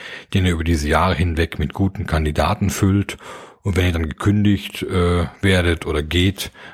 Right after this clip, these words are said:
bleiben diese Kontakte dort und ihr habt nichts mehr. Dabei sind, äh, unsere Kontakte ja eigentlich das Gold, der Headhunter. Also folgende Punkte jetzt schon beachten, damit ihr dann in drei bis fünf Jahren nicht wieder Ochs vom Berg steht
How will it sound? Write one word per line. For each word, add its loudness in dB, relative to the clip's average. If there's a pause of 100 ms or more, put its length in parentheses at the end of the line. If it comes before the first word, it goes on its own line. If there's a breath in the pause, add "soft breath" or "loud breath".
(120 loud breath)
bleiben 2
diese 2
Kontakte -2
dort 2
und -4
ihr 0
habt -2
nichts -2
mehr. 2 (360 loud breath)
Dabei 2
sind, 0
äh, -2
unsere -4
Kontakte 0
ja 0
eigentlich -4
das -4
Gold, -2
der 0
Headhunter. -4 (720 loud breath)
Also 0
folgende 2
Punkte 0 (1000)
jetzt 2
schon 0
beachten, -2 (380 loud breath)
damit 2
ihr -4
dann 2
in -2
drei 2
bis -2
fünf -2
Jahren 2
nicht -4
wieder -2
Ochs -4
vom 0
Berg 0
steht -2